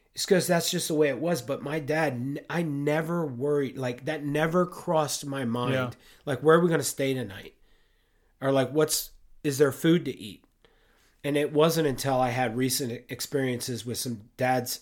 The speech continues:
Speaker 1: in my life now, um, that friends of mine that, dude, they would give anything give anything to have the money,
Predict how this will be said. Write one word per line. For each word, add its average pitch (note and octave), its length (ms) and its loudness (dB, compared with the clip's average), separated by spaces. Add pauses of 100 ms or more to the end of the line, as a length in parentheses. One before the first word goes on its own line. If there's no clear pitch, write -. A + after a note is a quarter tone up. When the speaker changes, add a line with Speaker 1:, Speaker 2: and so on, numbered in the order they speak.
Speaker 1:
in A#2+ 100 -6
my A#2+ 160 -4
life A#2+ 320 -2
now, A#2+ 380 -4 (960)
um, A#2 480 -2 (920)
that A#2+ 440 -2
friends C#3+ 280 2
of C3 80 -2
mine G#2+ 400 -4 (160)
that, A#2 380 -2 (560)
dude, C#3 160 0
they D3 100 6
would D#3+ 200 2
give C3 240 0
anything C3 600 -4 (520)
give C#3+ 280 6
anything D3 640 0
to C3+ 220 2
have A#2+ 340 2
the B2 100 -2
money, B2+ 520 -2